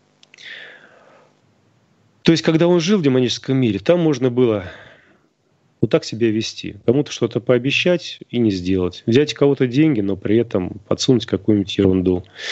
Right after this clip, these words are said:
Или вообще ничего не дать. Или так сделать, чтобы кто-то тебе еще должен остался. Это демонический образ жизни, это все просто. Ну, тут человек стал на светлый путь духовного развития, духовного роста.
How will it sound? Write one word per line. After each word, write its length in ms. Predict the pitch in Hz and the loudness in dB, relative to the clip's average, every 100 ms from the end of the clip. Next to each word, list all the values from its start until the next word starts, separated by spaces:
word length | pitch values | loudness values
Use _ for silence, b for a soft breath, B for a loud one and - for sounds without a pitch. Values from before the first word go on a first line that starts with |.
| B B - | B B 2
Или 160 | 147 | 2
вообще 280 | 104 - 95 | 2 0 0
ничего 260 | 95 - 90 | 0 0 0
не 120 | 90 | 0
дать. 380 | 92 90 85 - | 0 -2 -2 0
Или 640 | 113 113 110 101 95 90 82 | 2 4 4 2 0 -2 0
так 180 | 120 110 | 0 2
сделать, 360 | 104 131 107 | 2 2 2
чтобы 640 | - 104 98 98 92 90 87 - | 0 -2 0 0 0 -2 -6 0
кто-то 240 | 117 117 | 0 0
тебе 220 | 98 98 | 0 2
еще 220 | 101 - | 2 0
должен 300 | 95 98 90 | 0 0 0
остался. 380 | 80 - 90 160 | -6 -2 0 2
Это 140 | 175 139 | 2 2
демонический 540 | 143 151 143 - 120 | 2 2 0 -4 -4
образ 220 | 117 123 | 2 2
жизни, 280 | 123 131 92 | 2 0 -2
это 80 | - | -6
все 100 | 92 | -6
просто. 340 | - 92 - | -2 -4 0
Ну, 100 | 113 | 0
тут 160 | 120 113 | 0 -2
человек 240 | - 107 | 0 -2
стал 200 | - 110 | 0 2
на 100 | 104 107 | 2 2
светлый 340 | 139 131 98 | 0 0 -2
путь 240 | 98 90 - B B B B B B B B B _ _ _ _ _ _ _ _ - B 117 | -2 -4 -8 B B B B B B B B B _ _ _ _ _ _ _ _ -8 B 0
духовного 560 | 113 - 101 101 101 | 2 2 2 4 2
развития, 480 | 107 110 113 - - | 2 2 0 0 -2
духовного 520 | 101 - 95 90 101 | -2 -2 0 2 2
роста. 380 | 110 90 - | 2 0 -4